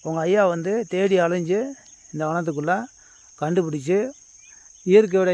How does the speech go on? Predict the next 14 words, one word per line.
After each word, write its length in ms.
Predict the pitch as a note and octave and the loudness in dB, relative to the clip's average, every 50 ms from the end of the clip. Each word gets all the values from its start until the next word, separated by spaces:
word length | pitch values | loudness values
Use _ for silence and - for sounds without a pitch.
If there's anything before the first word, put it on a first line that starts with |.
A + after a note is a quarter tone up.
| E3+ E3+ | 2 2
இயற்கையை 360 | F3+ F#3 F3+ E3 E3+ E3+ D3+ - E3 | 0 -2 -2 -2 -4 -4 -2 -2 -2
சார்ந்து 340 | D#3 E3+ E3+ D#3+ E3 F3+ G3+ G#3+ C#4 - _ _ _ _ _ _ _ _ _ _ _ _ _ _ _ _ _ - - - D3 | -2 -2 -2 0 -2 -2 -2 -2 -6 -10 _ _ _ _ _ _ _ _ _ _ _ _ _ _ _ _ _ -20 -16 -8 -6
உங்களுக்கு 320 | D#3+ D#3 E3+ E3+ D#3 C#3+ | -4 -2 0 0 0 0
கண்டுபிடிச்ச 400 | D#3+ E3 F3+ F#3 E3 E3+ E3 C#3+ E3+ | 0 0 0 -2 -2 -2 -2 -2 -2
இந்த 140 | D#3+ D#3 D#3 D#3 | -2 -2 -2 -2
ஒரு 80 | D3+ | -2
பதிவை 280 | C3+ D#3 D#3 E3+ F3 E3+ D3+ | -2 -4 -2 0 2 0 0
வந்து 220 | D3 D3+ D3 F3+ G3+ A3 B3+ - - - - - - - - | -2 -2 -2 -2 -2 -2 -4 -8 -16 -20 -20 -20 -20 -8 -2
போகிற, 260 | D#3 E3+ F#3+ G3 F#3 | 0 2 2 2 2
இது 100 | F3 F#3 F#3 | 2 2 0
ஒரு 80 | F3+ E3 F3 | 0 0 0
அதிசய 280 | F3+ A3 G3+ - A3+ G#3 | -2 -2 0 2 2 2
மூலிகை 280 | F#3 F3+ E3+ E3 D#3+ D#3 D3+ | 2 2 0 0 0 0 -2
தான். 160 | C#3 - - | -4 -6 -10